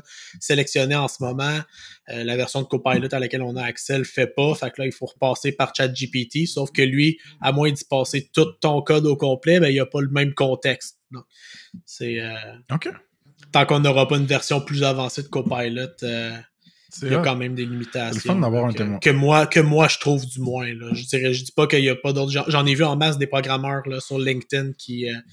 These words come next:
Speaker 1: qui disent que ça l'a énormément amélioré leur, euh, leur productivité, là.
Speaker 2: Ça dépend de où
Speaker 1: Fait que,
Speaker 2: tu pars
Speaker 1: je,
Speaker 2: en tant
Speaker 1: ça
Speaker 2: que
Speaker 1: peut
Speaker 2: productivité.
Speaker 1: dépendre. Ouais, c'est ça.
Speaker 2: <laughs> Euh,
Speaker 1: <laughs> C'est ça,
Speaker 2: toi,
Speaker 1: peut-être, ouais.
Speaker 2: Jeff, te,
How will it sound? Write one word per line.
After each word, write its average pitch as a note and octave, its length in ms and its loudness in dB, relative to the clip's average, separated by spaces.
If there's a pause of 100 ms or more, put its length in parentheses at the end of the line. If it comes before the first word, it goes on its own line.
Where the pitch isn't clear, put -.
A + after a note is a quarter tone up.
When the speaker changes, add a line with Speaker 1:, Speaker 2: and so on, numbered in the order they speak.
(540)
Speaker 1:
qui B2 100 -20
disent C3 200 -2
que B2+ 120 -6
ça C3 120 -2
l'a C3 120 2
énormément C3+ 560 2
amélioré C3 560 0
leur, B2 320 -4
euh, A#2+ 200 -16 (240)
leur C3+ 200 0
productivité, C3 840 -4
là. G3+ 120 -2 (600)
Speaker 2:
Ça - 160 -8
dépend A2 280 0
de A#2+ 140 0
où A#2+ 100 2
Speaker 1:
Fait A#2+ 100 -6
que, A#2 40 -6
Speaker 2:
tu A#2 60 -8
pars A2+ 180 4
Speaker 1:
je, A2 60 -2
Speaker 2:
en - 180 -6
tant G#2 140 -8
Speaker 1:
ça B2+ 120 2
Speaker 2:
que - 60 -12
Speaker 1:
peut D#3+ 80 6
Speaker 2:
productivité. D3 260 8
Speaker 1:
dépendre. D3+ 320 2 (120)
Ouais, D3+ 280 4
c'est - 140 -4
ça. - 160 -8
Speaker 2:
<laughs> - 800 -12
Euh, A2 140 2
Speaker 1:
<laughs> G#2+ 360 6
C'est G3 180 8
ça, F3+ 240 8
Speaker 2:
toi, D3+ 120 2
Speaker 1:
peut-être, C#3+ 300 2
ouais. C3 60 0
Speaker 2:
Jeff, E3 320 2
te, G#2+ 540 2